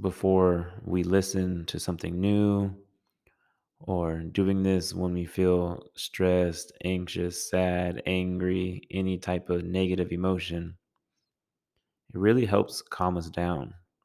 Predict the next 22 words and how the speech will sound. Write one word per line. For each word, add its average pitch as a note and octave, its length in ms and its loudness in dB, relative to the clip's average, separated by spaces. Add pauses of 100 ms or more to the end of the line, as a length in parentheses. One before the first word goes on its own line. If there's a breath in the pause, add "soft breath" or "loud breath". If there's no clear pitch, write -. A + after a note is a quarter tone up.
(1600)
The G2 100 -6
purpose A2+ 560 2 (220)
of F#2+ 180 -4
breathing F#2+ 380 4
in F#2+ 420 2 (280)
and E2+ 160 -6
breathing E2+ 340 0
out F2+ 240 0
slowly F#2+ 580 4 (1120 soft breath)
is F#2 560 4 (840)
if F#2+ 280 2
we F#2+ 180 2
truly A2+ 560 2
focus F#2 540 0
on G#2+ 180 2
it, A#2+ 180 0 (680)
our G2 140 2
mind F#2 440 2
does F2 160 -2
not F2+ 320 2
have F2+ 500 0 (340)
time F2 680 -2